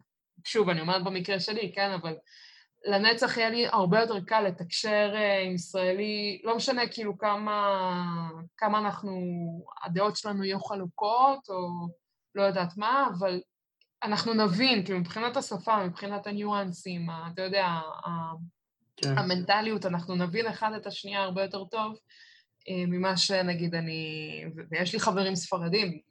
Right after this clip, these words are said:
Speaker 1: בסופו של דבר, אתה יודע, עשר שנים, אני עובדת
Speaker 2: מהמם.
Speaker 1: פה, יש לי חברים מקומיים, אז... אבל עדיין, כאילו, ו-, וברור שאני יושבת איתם, אני לא מרגישה, אתה יודע, זה לא שאני מרגישה, כאילו, אאוטסיידרית, אה, אבל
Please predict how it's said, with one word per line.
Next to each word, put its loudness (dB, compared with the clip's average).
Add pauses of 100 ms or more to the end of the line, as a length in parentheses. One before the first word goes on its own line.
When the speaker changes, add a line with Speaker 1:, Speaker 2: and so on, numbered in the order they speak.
(200)
Speaker 1:
בסופו -16
של -6
דבר, 0
אתה -6
יודע, 4
עשר -2
שנים, -2
אני -8 (180)
עובדת 0
Speaker 2:
מהמם. 2
Speaker 1:
פה, 0 (300)
יש -18
לי -16 (100)
חברים -8
מקומיים, -10
אז... -20 (840)
אבל 2
עדיין, 8
כאילו, 0
ו-, 0
וברור 0
שאני 2
יושבת 0
איתם, 2
אני 2
לא 4
מרגישה, 2
אתה 0
יודע, 4
זה 0
לא 0
שאני -2
מרגישה, -2
כאילו, -2
אאוטסיידרית, -2
אה, -10
אבל -4